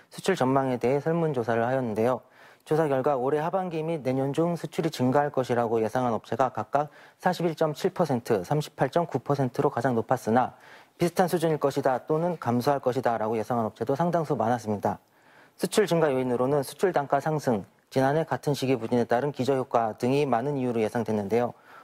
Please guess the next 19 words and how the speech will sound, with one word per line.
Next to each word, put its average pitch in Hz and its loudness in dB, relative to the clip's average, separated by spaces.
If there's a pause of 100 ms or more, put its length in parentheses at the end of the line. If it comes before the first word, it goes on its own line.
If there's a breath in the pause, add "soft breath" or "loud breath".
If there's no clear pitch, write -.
업종별로 151 0
보면 120 -2
올해 131 0
하반기에는 147 -2 (300 loud breath)
석유화학, 165 0
정제 127 0
및 143 -2
철강에서, 123 -2 (120)
내년에는 127 2
아이티 120 -2
및 143 2
조선 127 0
등에서 117 0 (240 loud breath)
수출이 180 -2
증가할 147 0
것이라고 123 0
예상한 120 -2
업체가 120 -4
많았습니다. 107 -4